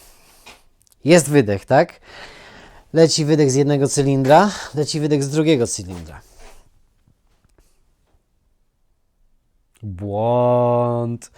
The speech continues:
To tak nie jest. Nie wiem, co chłopy z Yamahy sobie myśleli. Ale ta rura nie robi nic. Drugi wydech,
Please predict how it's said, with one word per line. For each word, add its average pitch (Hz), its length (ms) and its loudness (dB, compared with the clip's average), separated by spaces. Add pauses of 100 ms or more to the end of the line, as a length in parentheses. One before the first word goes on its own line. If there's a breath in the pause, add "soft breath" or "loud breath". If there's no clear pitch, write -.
(540 loud breath)
To 127 100 -4
tak 113 220 4
nie 156 260 8
jest. 120 220 6
Nie 147 280 6
wiem, 151 280 4
co 143 420 6
chłopy 139 440 4
z 131 60 2
Yamahy 131 480 4
sobie 123 300 2
myśleli. 117 560 0 (1700 loud breath)
Ale 131 300 -4
ta 247 140 6
rura 170 440 6 (1800 loud breath)
nie 214 180 2
robi 139 260 2
nic. 247 520 0 (2250 soft breath)
Drugi 233 360 4
wydech, 139 400 4